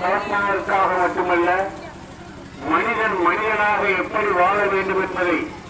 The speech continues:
இந்த மகான்கள் இந்த உலகிற்கு அழகாக எடுத்துரைத்தார்கள். அந்த வழியில் நாம் ஒவ்வொரு வருடமும் இந்த விழாவிலே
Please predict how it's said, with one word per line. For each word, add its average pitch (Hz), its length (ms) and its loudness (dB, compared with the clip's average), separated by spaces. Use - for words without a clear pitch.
இந்த - 140 0
மகான்கள் 208 580 2
இந்த 185 160 0
உலகிற்கு 196 500 -2
அழகாக 196 480 2
எடுத்துரைத்தார்கள். 160 800 0
அந்த 175 260 2
வழியில் 220 480 2
நாம் 190 380 4
ஒவ்வொரு 190 380 2
வருடமும் 196 520 0
இந்த 175 260 0
விழாவிலே 202 580 2